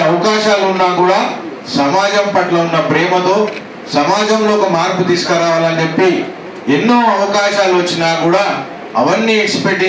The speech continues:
జర్నలిజం ద్వారా ఇలా ప్రజలకందరికీ కూడా వాస్తవాలను తెలియజేస్తూ ఒక మంచి సమాజాన్ని నిర్మించడానికి మీకు చేస్తున్న కృషి ఎప్పటికీ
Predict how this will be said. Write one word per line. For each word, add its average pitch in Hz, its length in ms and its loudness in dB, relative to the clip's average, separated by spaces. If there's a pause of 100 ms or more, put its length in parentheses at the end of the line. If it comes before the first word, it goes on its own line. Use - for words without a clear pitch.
(120)
జర్నలిజం 185 500 0 (100)
ద్వారా 165 280 2 (520)
ఇలా 147 240 2
ప్రజలకందరికీ 185 840 0 (100)
కూడా 180 200 2 (480)
వాస్తవాలను 180 720 2
తెలియజేస్తూ 170 560 0
ఒక - 120 -8 (520)
మంచి 214 320 0 (140)
సమాజాన్ని 180 580 0 (100)
నిర్మించడానికి 165 760 0 (520)
మీకు 156 280 0
చేస్తున్న 185 400 0 (140)
కృషి 170 300 2 (580)
ఎప్పటికీ 180 380 0